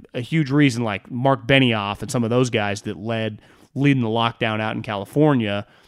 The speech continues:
is because it was gonna be beneficial to his business. And then he fired a bunch of people. It's like, you know, it's kinda shady.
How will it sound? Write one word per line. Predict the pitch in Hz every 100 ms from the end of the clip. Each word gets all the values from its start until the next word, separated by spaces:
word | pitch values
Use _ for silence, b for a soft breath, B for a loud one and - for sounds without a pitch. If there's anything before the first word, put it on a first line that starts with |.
| b b -
is | 127 113
because | 107 110 123 117 113 110 107 98 - _ _ _ _ -
it |
was | 113
gonna | 117 110
be | 104 101 _
beneficial | 123 104 107 98 95
to | 95
his | 101
business. | 117 95 - -
And | 110
then |
he | 101
fired | - 92 92
a | 92
bunch | 92 -
of |
people. | - - -
It's | 117
like, | 117
you | 151
know, | 147
it's | 135
kinda | - 104
shady. | - 104 85 -